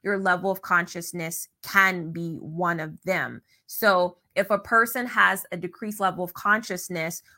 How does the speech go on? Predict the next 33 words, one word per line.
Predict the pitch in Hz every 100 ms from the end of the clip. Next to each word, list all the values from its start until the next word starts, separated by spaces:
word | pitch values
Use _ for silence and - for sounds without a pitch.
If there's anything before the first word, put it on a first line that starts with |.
| _
we | 175 220
need | 208 208 208
to | 240 -
understand | 185 180 196 160 170 175 180
why | 180 180 185 170 165 170 -
that | 170 -
happens, | - 180 170 - 139 151
because | - 185 202 170
it's | 175
not | 190 196 202
just | 208
gonna | 226 220
happen | 208 175 - 170
for | 170 170
no | 165 147
reason. | 151 165 151 120 113 _ _ _ _
All | 160
right, | 165 127
there's | 190 185
gonna | 185
be | 175
something | 180 190 170 170
going | 165 160
on | 156
with | 147 -
that | 143
patient. | - - - 123 123 _ _ _ _ _ _ _ _ - _ _ _ _ _ _ _
And | 233 226 214 208 202
malnutrition, | 208 208 208 208 185 170 175 - -
daily | 180 202 208
weights, | 190 185 190 185 - - - - _ _ _ _ _ _
metabolic | 202 196 175 175 170 170
requirements. | 170 - 143 143 139 131 -